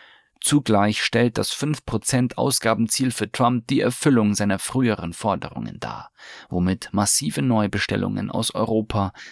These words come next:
bei der U-S-Rüstungsindustrie auf Jahre gesichert sind. Offensichtlich hat Rutte mit Erfolg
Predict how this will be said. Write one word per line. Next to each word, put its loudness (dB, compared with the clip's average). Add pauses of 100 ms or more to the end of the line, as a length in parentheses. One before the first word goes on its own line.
bei 0
der -2
U-S-Rüstungsindustrie -2
auf -4
Jahre -6 (100)
gesichert -2
sind. -8 (1700)
Offensichtlich 0
hat -2
Rutte 0
mit 2
Erfolg -2